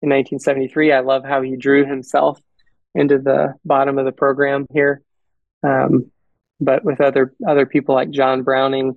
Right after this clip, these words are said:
uh, you know, Samuel Colt, Chuck Taylor, uh, some of those kind of guys that are,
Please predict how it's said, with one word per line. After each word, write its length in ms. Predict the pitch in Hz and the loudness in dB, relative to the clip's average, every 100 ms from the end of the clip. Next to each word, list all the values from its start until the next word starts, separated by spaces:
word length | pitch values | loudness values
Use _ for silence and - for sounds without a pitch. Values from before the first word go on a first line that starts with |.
| _ _ _ _ _ - | _ _ _ _ _ -8
uh, 320 | 135 - - - - _ _ _ _ | -4 0 -2 -4 -12 _ _ _ _
you 140 | 151 | 0
know, 340 | 135 143 147 185 | 2 0 -2 -4
Samuel 440 | - 147 135 131 | -2 0 2 2
Colt, 500 | - - 135 131 - - _ _ _ _ | 0 0 0 0 -4 -14 _ _ _ _
Chuck 220 | 156 - | -4 -2
Taylor, 520 | - 139 135 131 131 - _ _ _ _ - | -2 0 2 2 -2 -6 _ _ _ _ -2
uh, 400 | 143 - - 147 156 _ | 0 0 -2 -4 -8 _
some 160 | - 143 | -6 0
of 80 | 131 | 2
those 180 | 131 | 0
kind 220 | 131 139 135 | -2 -4 -2
of 100 | 131 | -2
guys 320 | 143 143 139 | -2 -2 -4
that 100 | 151 | -2
are, 260 | 151 147 | 0 -2